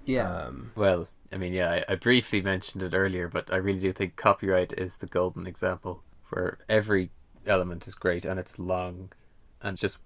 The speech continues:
Speaker 3: comes together and works, I think.
Speaker 1: I think, like,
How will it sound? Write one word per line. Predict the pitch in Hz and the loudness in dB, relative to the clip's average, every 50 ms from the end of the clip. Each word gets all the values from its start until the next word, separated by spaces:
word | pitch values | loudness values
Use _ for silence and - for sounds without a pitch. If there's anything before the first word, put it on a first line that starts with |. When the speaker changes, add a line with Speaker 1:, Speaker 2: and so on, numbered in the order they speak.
| - | -6
Speaker 3:
comes | - 113 95 92 90 | -4 -2 -2 -2 -4
together | - - - 101 95 90 92 92 | -8 -2 2 4 4 4 4 0
and | 92 87 - - - | 0 -2 -4 -4 -4
works, | - 98 95 95 - - - - - - - - - - | -2 -2 -2 -2 -4 -10 -12 -14 -16 -16 -18 -20 -16 -12
I | - 98 | -12 -12
think. | - - 95 95 95 - | -8 -6 -8 -8 -4 -2
Speaker 1:
I | 160 175 | -2 -2
think, | - - 302 - - - - | 2 2 0 0 -2 4 8
like, | 214 196 180 156 - - - | 8 10 10 8 4 -2 -14